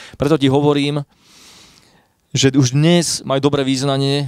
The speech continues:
už dnes maj dobré očakávanie, už dnes nalaď svoje srdce na to, čo zajtra, e, chceš, aby sa, e, aby na, e, nastalo v tvojom živote. A ja to zakončím len tým, že nech sa ti stane podľa tvojej viery.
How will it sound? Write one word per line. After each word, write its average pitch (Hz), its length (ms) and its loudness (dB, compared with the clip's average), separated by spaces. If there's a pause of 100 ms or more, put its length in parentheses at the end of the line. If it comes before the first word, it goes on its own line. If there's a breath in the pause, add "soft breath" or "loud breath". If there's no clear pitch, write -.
už 123 160 -6
dnes 143 160 0
maj 143 160 0
dobré 135 160 0
očakávanie, 120 800 -2
už 117 240 -2
dnes 151 480 0
nalaď 147 560 0
svoje 123 160 -2
srdce 120 360 -6 (280)
na 123 240 -2
to, 127 400 -4 (160)
čo 104 160 -6
zajtra, 110 560 -2 (240)
e, 104 160 -10
chceš, 98 320 -6
aby 104 240 -4 (160)
sa, 107 320 -2
e, 107 240 -6
aby 117 320 -2
na, - 240 -4
e, 120 240 0
nastalo 127 400 -2
v - 80 -8
tvojom 113 160 -2
živote. 107 320 -6 (1040)
A 117 80 -2
ja 135 120 4 (760 loud breath)
to - 80 -6
zakončím 139 560 2
len 127 100 -2 (600)
tým, 156 400 0 (320 soft breath)
že 123 160 -2
nech 151 240 0
sa 143 160 -4
ti 123 80 -8
stane 127 400 -2
podľa 117 240 -4
tvojej 110 240 -2
viery. 117 400 -4